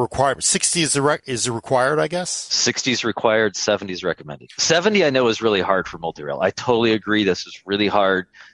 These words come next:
Speaker 2: Um, there's a few power supplies that meet it, and those are not the cheap ones. So yes, if you buy a high end, you probably can get really good efficiency. Um, but majority of them, we wanted to make it, no, sixty percent is required. Because if you look at it,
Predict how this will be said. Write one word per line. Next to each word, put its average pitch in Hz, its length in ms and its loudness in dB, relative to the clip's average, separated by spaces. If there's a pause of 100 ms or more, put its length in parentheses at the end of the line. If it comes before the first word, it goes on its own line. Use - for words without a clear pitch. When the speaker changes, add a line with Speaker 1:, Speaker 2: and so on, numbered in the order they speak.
(160)
Speaker 2:
Um, 87 360 0
there's 101 160 0
a 95 80 -2
few 107 200 -8
power 113 260 2
supplies 120 280 0
that 110 140 -2
meet 107 180 0
it, 120 160 -2
and 95 160 -8
those 95 160 -4
are 95 60 -6
not 87 180 0
the 87 80 -8
cheap - 280 -6
ones. 143 360 -2 (460)
So 87 220 -2
yes, 101 300 0
if 87 120 -10
you 92 80 -8
buy 92 160 2
a 98 80 2
high 107 180 -2
end, 98 180 -2
you 104 100 -10
probably 85 320 -6
can - 160 -20
get 95 200 -6
really 110 200 0
good 127 160 2
efficiency. 156 640 -2 (920)
Um, 95 240 0
but 110 160 0
majority 110 440 2
of 107 80 0
them, 110 140 -4
we 101 120 -4
wanted 101 280 -2
to 101 120 -8
make 95 180 0
it, 92 120 -2
no, 90 160 2
sixty - 300 -8
percent 90 240 -8
is - 100 -10
required. 92 420 0 (300)
Because 135 240 2
if 127 100 -4
you 127 100 2
look 147 200 2
at 123 120 2
it, 110 140 0